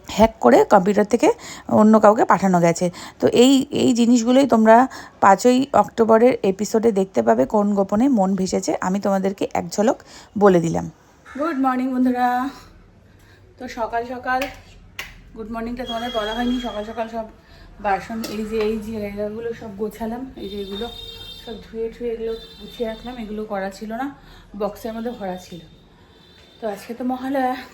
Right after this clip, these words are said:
Speaker 2: তো সবাইকে শুভ মহালয়া, মহালয়ার অনেক অনেক শুভেচ্ছা। তো এখন রান্নাবান্না শুরু করবো, বাজছে দশটা চল্লিশ, আহ,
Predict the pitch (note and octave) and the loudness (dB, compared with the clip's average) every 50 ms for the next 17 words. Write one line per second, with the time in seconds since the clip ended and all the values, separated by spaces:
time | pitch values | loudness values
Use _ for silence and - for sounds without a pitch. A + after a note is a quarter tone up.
0 | - - A3 - - - - A3+ A3+ A3 B3+ A#3 - - G#3+ A3+ A#3+ A3+ G#3+ G#3+ | -16 -16 -16 -14 -14 -10 -10 -8 -8 -8 -10 -12 -12 -10 -8 -6 -6 -6 -6 -6
1 | A3 A#3 A3 G#3+ A3+ A#3 A3+ G#3 G3+ G3 G3+ G#3 G#3 G#3 G#3 G3+ G3+ A3 A3+ A#3 | -6 -6 -6 -4 -4 -6 -6 -6 -6 -8 -8 -8 -8 -8 -8 -8 -8 -8 -6 -6
2 | A#3 A#3 A#3+ - - - A3 G#3+ B3+ B3+ - - - C4+ C4+ C#4 C#4+ C#4+ - - | -6 -8 -8 -10 -14 -12 -8 -6 -6 -8 -8 -8 -10 -10 -8 -10 -10 -12 -16 -18
3 | - - - - - - - - - - G#3 G3 F#3+ F#3+ F#3+ G3 G3 F#3 - - | -18 -18 -18 -16 -16 -18 -18 -20 -16 -10 -8 -8 -6 -6 -6 -8 -10 -12 -16 -20
4 | - - _ - _ _ _ _ _ _ _ _ _ _ _ _ _ _ _ _ | -20 -20 _ -20 _ _ _ _ _ _ _ _ _ _ _ _ _ _ _ _
5 | _ _ - _ _ _ - - E3 - A3+ G#3+ G3+ G3 F#3 G3 G#3 A3+ A#3+ A#3+ | _ _ -20 _ _ _ -18 -14 -12 -10 -8 -6 -6 -6 -6 -4 -4 -4 -4 -6
6 | B3 B3+ B3+ - B3 B3+ B3+ - B3+ B3 C4 B3+ A#3+ G3 F3 F3 - G3+ G3 G#3+ | -6 -8 -8 -10 -10 -10 -8 -8 -6 -4 -4 -4 -4 -4 -6 -6 -8 -6 -4 -4
7 | G#3 G#3 - C4 B3 B3 - C4 C4 C4 C4 C4 D4+ E4+ F#4+ - - - - - | -4 -4 -6 -8 -8 -8 -10 -12 -12 -10 -6 -4 -4 -4 -4 -6 -12 -16 -20 -20
8 | - - - - - - - - - G3 F#3 - - F#3 | -20 -20 -20 -20 -20 -20 -20 -18 -16 -14 -12 -10 -10 -10